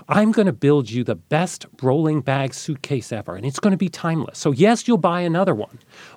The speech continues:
but it's supposed to be the last one you'll ever buy." And that is such a bankrupt idea. There is no timeless version of anything. We, our lives change, our behavior change.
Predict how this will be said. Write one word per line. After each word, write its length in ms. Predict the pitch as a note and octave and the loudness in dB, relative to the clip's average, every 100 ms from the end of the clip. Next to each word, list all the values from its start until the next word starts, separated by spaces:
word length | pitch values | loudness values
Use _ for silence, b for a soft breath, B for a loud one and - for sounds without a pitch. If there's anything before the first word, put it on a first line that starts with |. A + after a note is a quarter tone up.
| - | 0
but 160 | D3+ D3+ | 0 0
it's 160 | E3 | -4
supposed 300 | - E3+ C#3+ - | -2 -2 -2 -4
to 60 | |
be 100 | C3+ | -2
the 80 | B2 | -2
last 340 | A#2 G#2+ G#2 - | -2 -4 -6 -6
one 140 | A2+ | -4
you'll 160 | G#2+ G2+ | -2 -4
ever 140 | G#2 A#2 | -6 -6
buy." 260 | E3+ E3 | -2 -2
And 160 | A#2+ A#2 | 0 0
that 140 | C#3+ | -2
is 100 | C3+ | -2
such 640 | - - F3+ E3 - - - B B B B | -6 -6 -2 -2 -4 -14 -16 B B B B
a 240 | D3+ C#3+ | 0 2
bankrupt 760 | A2+ - D3 F3 F#3 D3+ A#2 - | 0 0 0 0 0 -2 -2 -4
idea. 560 | G#2+ G#2 F#2+ F#2+ D#2+ - _ _ B B B | -6 -6 -8 -12 -12 -18 _ _ B B B
There 180 | D3 D3 | 2 4
is 260 | F#3 F#3+ F3+ | 2 2 2
no 140 | C#3+ | 0
timeless 460 | C#3 C3+ A#2+ A2+ - | -2 -4 -2 -4 -2
version 360 | A#2 A2 G#2+ | -2 -2 -2
of 120 | G2+ F#2 | -6 -6
anything. 600 | F2+ F2+ - E2+ G2+ G#2+ _ _ b b b b b | -10 -12 -14 -20 -20 -20 _ _ b b b b b
We, 260 | D3 D3 - | 2 2 0
our 220 | C#3 C3 B2+ | 2 4 2
lives 440 | A2+ A#2+ C#3+ C3 | 0 0 -2 -4
change, 380 | - D#3+ E3+ - | -6 -4 -4 -2
our 160 | F3 | -2
behavior 520 | F3 D3+ G3 F#3+ F3 A2+ | 0 -2 -2 0 0 -2
change. 540 | - G2+ F2+ - | -6 -8 -10 -14